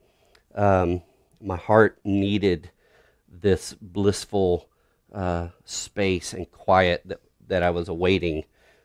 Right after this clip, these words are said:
Um, but on the way, I found out that Buddy and God had other plans. Uh,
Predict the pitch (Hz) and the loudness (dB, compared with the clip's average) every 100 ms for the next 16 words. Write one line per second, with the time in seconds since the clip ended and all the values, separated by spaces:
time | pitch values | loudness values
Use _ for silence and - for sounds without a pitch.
0 | _ 101 98 95 92 95 - _ _ 120 | _ 0 2 4 2 -2 -6 _ _ 8
1 | 196 185 - 165 165 131 156 113 123 - | 8 10 6 6 6 6 8 8 6 4
2 | _ _ _ _ _ _ _ _ _ _ | _ _ _ _ _ _ _ _ _ _
3 | 107 147 143 135 127 104 87 113 123 123 | 2 8 10 10 6 2 4 6 6 4
4 | 110 104 101 101 95 104 92 90 98 - | 2 4 4 4 2 -4 -4 -4 -6 -8
5 | 92 85 76 73 - - _ _ _ - | -8 -8 -10 -18 -20 -20 _ _ _ -14
6 | - - - - _ _ _ _ _ - | -14 -18 -20 -20 _ _ _ _ _ 2
7 | 98 98 98 | 6 8 8